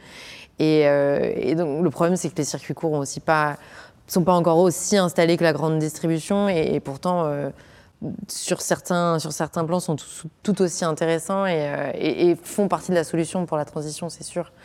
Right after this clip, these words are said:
Et donc, il faut les faire cohabiter avec des, des circuits plus longs qui sont aussi nécessaires. Et en tout cas, ils participent grandement à, à aller vers cette marche de,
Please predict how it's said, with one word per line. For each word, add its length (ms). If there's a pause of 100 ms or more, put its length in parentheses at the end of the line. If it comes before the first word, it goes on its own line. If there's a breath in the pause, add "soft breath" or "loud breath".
(340 loud breath)
Et 60
donc, 160
il 40
faut 140
les 80
faire 180
cohabiter 380
avec 140
des, 260
des 120
circuits 360
plus 160
longs 160
qui 100
sont 120
aussi 220
nécessaires. 760 (580 loud breath)
Et 440
en 80
tout 140
cas, 160
ils 220
participent 580
grandement 580
à, 400 (440)
à 80
aller 340
vers 160
cette 220
marche 260
de, 200